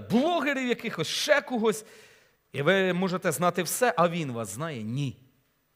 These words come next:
Ви знаєте, так з Богом буває. Ми щось про Бога знаємо,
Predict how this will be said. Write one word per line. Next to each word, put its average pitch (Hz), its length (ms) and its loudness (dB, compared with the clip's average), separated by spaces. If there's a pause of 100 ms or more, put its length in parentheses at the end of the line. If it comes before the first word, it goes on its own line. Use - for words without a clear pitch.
(360)
Ви 127 80 -4
знаєте, 160 200 -2
так 156 120 -4
з - 80 -10
Богом 127 300 -2
буває. 107 480 -6
Ми 208 240 4
щось 220 320 0
про 196 160 2
Бога 175 280 4
знаємо, 320 520 4